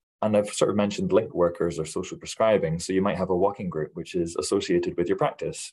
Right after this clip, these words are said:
Now you could speak to the leader of that walking group, make sure that they're familiar with the concepts of air pollution and how to avoid it by taking their groups through parks and everything like that.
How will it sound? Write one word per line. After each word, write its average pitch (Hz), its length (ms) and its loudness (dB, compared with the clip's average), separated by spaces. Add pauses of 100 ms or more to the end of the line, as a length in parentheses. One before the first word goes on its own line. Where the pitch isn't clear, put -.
(240)
Now 104 80 -4
you 92 100 2
could 90 140 -2
speak - 360 -6
to 98 100 -8
the 92 120 4
leader 92 280 6
of 92 100 2
that - 140 2
walking 95 300 2
group, - 360 2
make 90 180 -2
sure 98 200 4
that 87 120 2
they're 87 140 2
familiar 98 460 2
with 95 100 6
the - 60 -6
concepts - 500 -2
of 90 100 -2
air 90 140 4
pollution 90 540 -2
and 78 120 -4
how 92 140 0
to 87 140 -2
avoid 95 320 2
it 82 160 -4 (420)
by 87 200 2
taking 101 360 -2
their 92 140 0
groups 95 240 2
through 85 220 -6
parks - 420 -4
and 113 80 -4
everything 113 280 -4
like 110 200 -2
that. 123 260 0